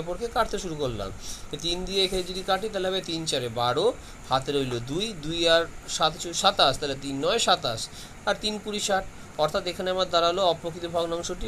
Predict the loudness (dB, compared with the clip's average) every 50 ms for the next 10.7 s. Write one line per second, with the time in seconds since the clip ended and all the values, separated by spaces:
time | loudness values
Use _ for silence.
0 | -2 0 0 0 0 0 -2 -2 -2 -4 -4 -6 -6 -6 -4 -4 -2 -2 -4 -4
1 | -8 -10 -10 -10 -6 -6 -4 -4 -2 -4 -2 -2 0 0 0 0 0 0 0 0
2 | 0 2 2 2 2 2 0 -2 -2 -2 -2 -2 -4 -4 -10 -14 -14 -14 -8 -4
3 | -2 -2 -2 -2 -4 -4 -4 -2 2 2 2 4 4 2 2 0 -2 -4 -4 -4
4 | -4 -6 -4 -2 -2 0 2 4 6 6 6 6 4 2 -2 -2 0 -2 -2 -4
5 | -8 -10 -12 -10 -10 -8 -8 -4 0 2 2 4 4 6 6 6 6 6 4 2
6 | 2 0 0 0 0 0 0 -2 -4 -8 -4 0 4 6 8 6 6 4 2 0
7 | 2 2 2 2 0 0 -2 -4 -4 -2 2 2 2 2 2 0 0 0 0 0
8 | 0 0 0 0 -2 -2 -4 -6 -8 -8 -8 -6 -6 -2 -2 -2 -2 -2 -4 -4
9 | -2 -2 -2 0 0 2 4 4 4 4 2 0 0 -2 -4 -4 -6 -10 -12 -12
10 | -12 -14 -14 -16 -16 -16 -16 -14 -6 -4 0 0 0 0